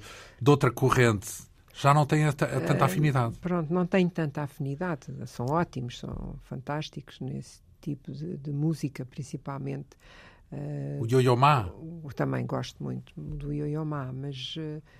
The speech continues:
Speaker 1: Pablo Casals?
Speaker 2: eu
Speaker 1: <laughs> Há, há imensos, quer dizer, é só escolher,
Speaker 2: Pronto,
Speaker 1: não é?
Speaker 2: isso é,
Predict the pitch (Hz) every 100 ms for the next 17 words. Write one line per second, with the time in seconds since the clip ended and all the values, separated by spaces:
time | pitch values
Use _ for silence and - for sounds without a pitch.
0 | - 139 127 123 107 135 131 113 - -
1 | 113 - 233 196 214 208 220 196 233 -
2 | - 226 202 196 185 165 - 240 175 160
3 | 220 - 214 202 180 151 160 175 233 220
4 | 175 175 175